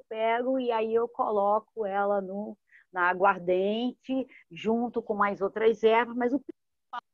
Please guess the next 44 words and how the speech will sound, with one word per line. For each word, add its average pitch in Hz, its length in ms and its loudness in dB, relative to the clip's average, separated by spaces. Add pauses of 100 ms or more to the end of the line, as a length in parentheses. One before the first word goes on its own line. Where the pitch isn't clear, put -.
(320)
era 240 340 0 (200)
o, 240 380 0
a 220 60 -2
casca 208 380 -2
de 220 80 -10
mulateiro. 208 640 -4 (560)
Ele 202 160 2
la-, 190 220 2
ele 175 280 4 (200)
tomava 180 400 2
como 160 240 -16
chá, 226 400 4
ele 175 140 -2
lavava 170 380 2
o 151 40 -2
rosto, 214 720 6
então 202 260 -6
era 220 140 0
que 240 100 -8
dava 196 300 4
energia 208 760 0 (380)
e 208 240 -2 (100)
também 214 560 0
é 185 60 2
com 185 160 -8
quem 196 140 -10
ele 196 100 -8
cuidava 180 400 0
várias 196 260 2
pessoas, 226 420 4
não 285 160 2
só 190 280 4
com 190 80 -6
essa 196 180 -6
garrafada, 226 640 0
mas 262 240 -6
com 269 120 -2
outros, 220 540 -2 (540)
com 202 60 -10
outros 202 240 -4
remédios 196 360 -2
da 202 120 0
floresta 180 560 0
também. 156 360 -10